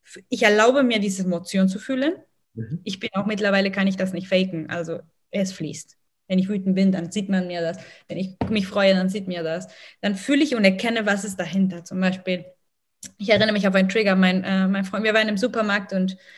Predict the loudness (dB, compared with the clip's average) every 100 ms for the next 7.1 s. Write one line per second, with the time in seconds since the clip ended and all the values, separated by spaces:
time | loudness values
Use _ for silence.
0 | -20 -4 -2 0 0 0 0 0 0 0
1 | -2 -2 -2 -2 -2 -2 -2 -2 -2 -2
2 | -6 -18 _ -4 -4 -4 -6 -6 -2 0
3 | 2 2 0 -2 2 2 0 0 2 6
4 | 6 6 4 2 -2 -4 -2 -4 -2 0
5 | 2 4 4 4 4 4 4 0 -8 -8
6 | -2 0 2 2 0 0 0 -2 0 -2
7 | -4